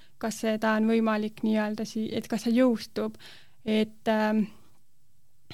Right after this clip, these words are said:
ma ausalt öeldes, äh, ma kohe niimoodi seda arvu ei oska öelda, et näiteks, et, ähm,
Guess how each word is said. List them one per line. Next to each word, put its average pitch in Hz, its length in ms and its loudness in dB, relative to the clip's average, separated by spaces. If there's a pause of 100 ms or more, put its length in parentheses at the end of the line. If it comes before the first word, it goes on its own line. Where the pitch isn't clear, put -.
(160)
ma 240 160 2
ausalt 247 400 0
öeldes, 220 760 0 (120)
äh, 226 160 -2
ma 233 260 -2 (140)
kohe 247 400 4
niimoodi 226 760 2
seda 220 520 -4 (800)
arvu 233 640 2
ei 220 160 4
oska 226 360 0
öelda, 254 680 4
et 226 160 -6
näiteks, 226 460 -4
et, 220 260 -6
ähm, 214 600 0